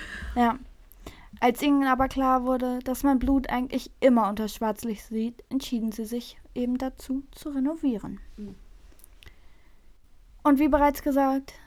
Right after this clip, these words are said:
Speaker 1: die Nachbarn sehen alles.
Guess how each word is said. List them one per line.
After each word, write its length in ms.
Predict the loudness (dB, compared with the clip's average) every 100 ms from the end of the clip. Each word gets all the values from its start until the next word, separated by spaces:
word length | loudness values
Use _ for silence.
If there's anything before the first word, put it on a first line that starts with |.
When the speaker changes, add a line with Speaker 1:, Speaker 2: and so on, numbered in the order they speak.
| -20 0
Speaker 1:
die 100 | 2
Nachbarn 720 | 4 0 -4 -6 -6 -6 -8 -14 -20 -20 _ -20 -8
sehen 420 | 2 4 4 0
alles. 220 | -4 -8